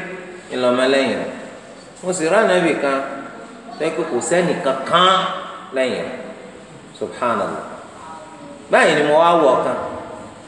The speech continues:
Mo bá rá àwọn èèyàn kan tán lọ jàrá. Mo tiẹ̀ ti kọ́kọ́ rò pa ló máa tẹ̀mí.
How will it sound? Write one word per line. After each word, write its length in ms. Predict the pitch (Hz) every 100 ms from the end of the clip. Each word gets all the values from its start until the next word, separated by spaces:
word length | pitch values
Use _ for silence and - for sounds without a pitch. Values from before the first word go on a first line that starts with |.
| -
Mo 140 | 156
bá 200 | 170 190
rá 80 | 190
àwọn 160 | 185 156
èèyàn 200 | 139 135
kan 140 | 151
tán 180 | 143 156
lọ 100 | 147 143
jàrá. 400 | 131 123 135 139 - - - - - - - -
Mo 140 | 165
tiẹ̀ 200 | 175 165
ti 80 | 135
kọ́kọ́ 320 | 180 180 190 190
rò 80 | 147
pa 180 | 151
ló 140 | 156 139
máa 200 | 139 123
tẹ̀mí. 320 | - 107 113